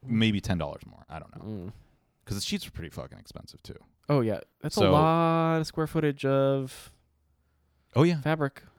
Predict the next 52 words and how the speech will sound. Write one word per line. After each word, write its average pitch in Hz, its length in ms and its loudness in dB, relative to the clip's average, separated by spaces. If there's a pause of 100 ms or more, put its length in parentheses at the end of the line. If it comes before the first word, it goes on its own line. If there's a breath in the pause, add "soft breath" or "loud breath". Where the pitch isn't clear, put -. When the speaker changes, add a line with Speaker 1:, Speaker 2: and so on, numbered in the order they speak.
Speaker 2:
We 123 100 8
already 208 180 8
got 135 200 4
the 92 60 0
bed 85 220 0
frame, 69 280 -10
by 71 160 -6
the 71 80 -6
way, 73 140 -4
and 71 80 -10
it 71 60 -16
fits - 240 -10
in 82 100 -8
the 73 60 -10
room 78 260 -8
beautifully. 73 500 -16
I'm 65 140 -20
really 76 180 -14
excited - 420 -18
about - 240 -20
it. - 200 -20 (800 soft breath)
Speaker 1:
How? 143 300 -8
What? 170 260 -10 (400)
Is 123 80 -2
it - 20 4
Speaker 2:
We 175 60 2
Speaker 1:
just 151 80 2
a - 20 6
Speaker 2:
ordered 185 140 8
the 156 60 0
Speaker 1:
frame? 131 120 4
Speaker 2:
bed 123 180 4
frame 104 240 0
a 85 40 -2
while 85 240 -2
back 71 260 -8
from 71 160 -14
Wayfair. 65 460 -16 (360)
Speaker 1:
Oh. 101 280 -4 (140)
Speaker 2:
Um, 80 520 -4
and 82 120 -8
I 78 60 -6
set 76 200 -6
it 71 100 -8
up 69 120 -14
the - 120 -16
other 65 140 -14
day. 58 220 -18 (520)
Speaker 1:
Is 135 80 -10
it 113 60 -6
like 117 160 -4
a 92 120 -6